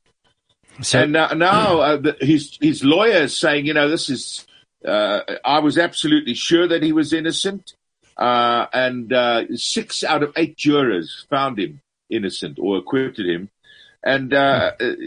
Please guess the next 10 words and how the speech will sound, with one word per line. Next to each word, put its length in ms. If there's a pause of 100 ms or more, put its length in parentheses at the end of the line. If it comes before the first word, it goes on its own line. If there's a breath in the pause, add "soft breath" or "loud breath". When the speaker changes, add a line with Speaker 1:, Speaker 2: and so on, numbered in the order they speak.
(100)
Speaker 2:
they're 180
saying 300
that 160
the 80
police 480
in 160
the 120
Seychelles 540
should 160
actually 420